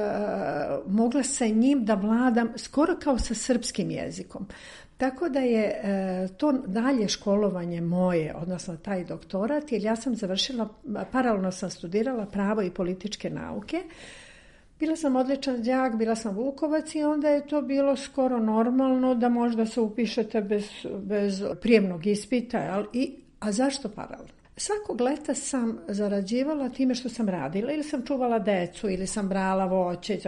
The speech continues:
bez obzira što je otac bio ministar, bez obzira što je majka bila profesor, sve to, ali to ništa nije značilo, prosto nije, e, nije postojao džeparac kao kategorija. Postojalo je, e,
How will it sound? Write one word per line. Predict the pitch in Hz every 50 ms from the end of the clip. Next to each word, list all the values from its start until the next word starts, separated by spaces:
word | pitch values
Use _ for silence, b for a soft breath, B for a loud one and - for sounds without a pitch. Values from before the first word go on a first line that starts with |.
| 180 190
bez | 311 339 294 269
obzira | 277 277 269 277 269 277 262 247
što | - - 262
je | 226
otac | 214 208 - 233 202
bio | 180 196 202 190
ministar, | 185 180 175 175 190 185 - 220 208 180
bez | 170 185 175 180
obzira | 175 170 - - 196 185
što | 180 - - 190
je |
majka | 175 180 175 175 175 - 196
bila | 175 185 185 180 180
profesor, | - 190 175 165 - - 220 - - 220 196
sve | - - 226 226 226
to, | 294 285 285 B B B B B B B
ali | 196 190 190 -
to | 233 226
ništa | 226 220 220 214 - - 254
nije | 247 247 254 254 240
značilo, | 233 247 233 226 220 - - 247 214 165
prosto | - - 180 165 165 - - 208
nije, | 202 202 208 214 208 -
e, | 214 214 202 196 202 208 202
nije | 226 294 381 403 -
postojao | 302 302 302 302 - - 370 339 277 - 240 233 185
džeparac | 165 196 185 - 240 240 269 330 - 339 - - - -
kao | 233 220 208
kategorija. | 208 - 214 202 - 214 196 165 185 170 160 147 143 - - - B B B B B B B B B -
Postojalo | - 247 262 254 - - 349 330 311 302
je, | 277 254 226
e, | 226 - 202 202 202 196 196 190 190